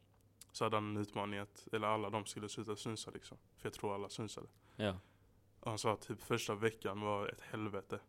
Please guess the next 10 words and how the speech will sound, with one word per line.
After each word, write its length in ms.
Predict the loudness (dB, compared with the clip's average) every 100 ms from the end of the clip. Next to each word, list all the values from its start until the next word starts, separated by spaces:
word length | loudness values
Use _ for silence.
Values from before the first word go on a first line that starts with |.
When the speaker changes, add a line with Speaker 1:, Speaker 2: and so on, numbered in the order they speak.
| _ -8
Speaker 1:
Han 180 | -4
hade 160 | -2 -2
kallsvettningar 800 | -2 -4 -4 -6 -8 -6 -4 -4
och 200 | -4 -6
kunde 220 | -8 -8
inte 120 | -8
sova 300 | 0 2 2
och 80 | -4
sånt. 180 | -10 -12 -4
Speaker 2:
What? 480 | -4 -4 -14 -18